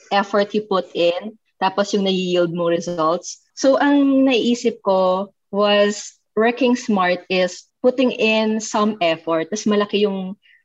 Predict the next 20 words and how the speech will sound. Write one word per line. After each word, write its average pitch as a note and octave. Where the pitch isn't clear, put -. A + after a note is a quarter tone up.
nakukuha F#3+
mong E3
return. F#3+
So, F3+
very F#3
equational, E3+
ganon. D#3
And C4
now, F#3
what A3+
you're C4
saying F3+
is G3+
that E3
working C4
smart E3+
is A#3
making A3
your G#3+
money E3